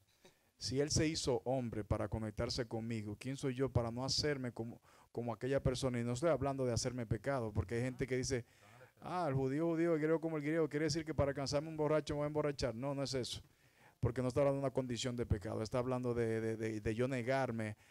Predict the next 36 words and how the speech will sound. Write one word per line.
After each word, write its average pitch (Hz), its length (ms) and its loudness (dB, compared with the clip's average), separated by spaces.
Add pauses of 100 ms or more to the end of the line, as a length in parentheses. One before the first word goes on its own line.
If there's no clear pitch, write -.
(160)
a 113 80 -4
mi 113 100 -2
cultura, 110 800 0 (240)
a 110 100 -6
lo 110 140 0
que 113 140 -2
yo 123 160 2
soy, 123 280 0
a 117 140 0
como 113 240 -4
me 117 80 -4
enseñó 117 320 -2
abuela, 120 480 0
y 117 200 -4
dejarme 120 380 -2
llevar 123 240 -2
de 123 60 -2
lo 117 80 -2
que 113 80 -6
dice 113 180 -4
la 113 120 -2
palabra 110 340 0
de 104 80 -4
Dios. 101 160 -8
Yo 113 140 -2
creo 123 220 0
que 117 280 -2 (560)
tenemos 120 320 -2
que 131 80 0
entender 135 420 -2
que 113 380 -4 (160)
usted 123 280 -2
y 123 100 2
yo 127 120 2
somos 123 380 -2
el, 113 380 -4